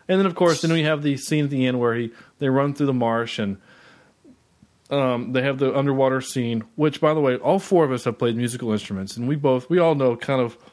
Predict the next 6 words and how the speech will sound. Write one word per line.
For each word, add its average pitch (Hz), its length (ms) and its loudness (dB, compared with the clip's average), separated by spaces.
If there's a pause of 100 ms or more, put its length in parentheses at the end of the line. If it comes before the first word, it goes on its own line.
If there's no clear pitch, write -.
(120)
what 170 200 4
our, 135 260 2 (280)
our 123 340 -2
air 123 300 2
intake 107 520 -4
is. 95 300 -6